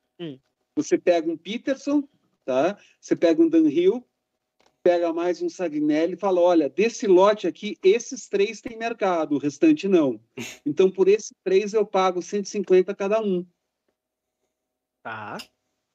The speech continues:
Speaker 1: Entendi.
Speaker 2: Tá? "Ah, mas pra levar o lote, olha, pra
Speaker 1: Dou mais
Speaker 2: dezoito
Speaker 1: cinquenta
Speaker 2: vacas
Speaker 1: pila.
Speaker 2: pra ajudar, mais cinquentão aí, daí eu levo o lote."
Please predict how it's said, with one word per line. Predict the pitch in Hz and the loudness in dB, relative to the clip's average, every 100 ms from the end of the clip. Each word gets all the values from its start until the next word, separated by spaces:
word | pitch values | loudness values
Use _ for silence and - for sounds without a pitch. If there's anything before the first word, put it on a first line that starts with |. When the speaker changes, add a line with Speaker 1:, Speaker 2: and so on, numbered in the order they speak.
| _ | _
Speaker 1:
Entendi. | - 165 214 165 143 _ _ _ | -6 -4 -4 -6 -10 _ _ _
Speaker 2:
Tá? | 127 139 190 _ _ _ | -2 0 -2 _ _ _
"Ah, | 254 370 349 | 0 2 2
mas | 339 | 0
pra | 349 339 | 0 -2
levar | 294 269 269 | -2 0 -2
o | |
lote, | 226 208 196 269 | 0 -2 -4 -2
olha, | 240 175 147 - _ _ _ _ _ _ _ _ _ _ _ _ _ - | 0 0 -6 -10 _ _ _ _ _ _ _ _ _ _ _ _ _ -2
pra | 294 | 0
Speaker 1:
Dou | 302 262 | 2 0
mais | 330 359 | 0 0
Speaker 2:
dezoito | 370 311 | -2 -4
Speaker 1:
cinquenta | 330 220 | -4 -4
Speaker 2:
vacas | - 196 | -6 -10
Speaker 1:
pila. | 147 | -10
Speaker 2:
pra | 247 | -10
ajudar, | 233 220 240 262 302 _ _ - | -12 -14 -6 -4 -4 _ _ 0
mais | 320 - | 0 2
cinquentão | 311 311 233 202 240 269 | 0 0 -4 0 0 2
aí, | 240 254 | -2 -2
daí | 247 | 0
eu | 254 | 2
levo | 247 247 269 | 0 -2 -2
o | 233 | 2
lote." | 160 131 _ | 2 0 _